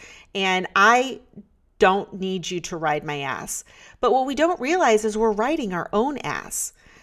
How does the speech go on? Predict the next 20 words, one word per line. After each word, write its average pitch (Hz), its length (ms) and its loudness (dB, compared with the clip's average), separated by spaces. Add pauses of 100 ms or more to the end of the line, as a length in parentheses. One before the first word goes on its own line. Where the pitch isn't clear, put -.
So 277 180 -2
we 262 100 -2
push 302 360 -4
our 320 100 2
spouses 247 600 -2
away 170 340 -2
and 180 120 -4
the 185 100 -4
other 202 180 2
people 208 500 -4
who 180 420 -2
may 208 280 0
or 185 80 -2
may 156 160 -6
not 156 200 -4
be - 80 -10
trying 151 280 -8
to 135 60 -8
help 151 260 -4
us, 147 320 -6